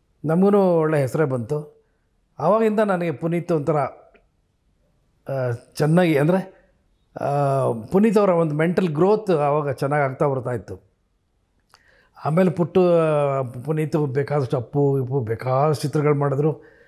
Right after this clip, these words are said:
Almost ಪು-, ಪುನೀತ್ ಅವ್ರ ಚಿತ್ರಗಳೆಲ್ಲ ಹಿಟ್ಟೇನೆ ಅಂತ ಹೇಳಬೇಕು. ಎಲ್ಲೂ ಅಮ್ಮ ಹುಡುಗ ಹಿಂದೆ ತಿರುಗಿ ನೋಡಲೇ ಇಲ್ಲ. But, ಆ, ನಾನು ಒಂದು ವಿಶೇಷ ಏನು ಕಂಡೆ ಅಂತ, ಉ-,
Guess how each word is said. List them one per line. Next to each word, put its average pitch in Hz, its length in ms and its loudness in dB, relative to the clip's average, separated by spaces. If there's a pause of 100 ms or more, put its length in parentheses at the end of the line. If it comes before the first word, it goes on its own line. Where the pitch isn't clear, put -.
(540)
Almost 185 500 2 (580)
ಪು-, 135 140 -8
ಪುನೀತ್ 165 380 -2
ಅವ್ರ 165 140 4
ಚಿತ್ರಗಳೆಲ್ಲ 160 500 -2
ಹಿಟ್ಟೇನೆ 156 420 2
ಅಂತ 160 120 -2
ಹೇಳಬೇಕು. 120 560 -6 (840)
ಎಲ್ಲೂ 160 300 4
ಅಮ್ಮ 147 280 2
ಹುಡುಗ 143 280 0
ಹಿಂದೆ 139 440 0
ತಿರುಗಿ 139 240 -2
ನೋಡಲೇ 117 300 -4
ಇಲ್ಲ. 87 360 -10 (840)
But, 147 220 -2
ಆ, 117 360 0 (2500)
ನಾನು 170 240 2
ಒಂದು 202 240 4
ವಿಶೇಷ 202 300 2
ಏನು 196 220 0
ಕಂಡೆ 180 240 0
ಅಂತ, 160 160 -2
ಉ-, 135 1040 -2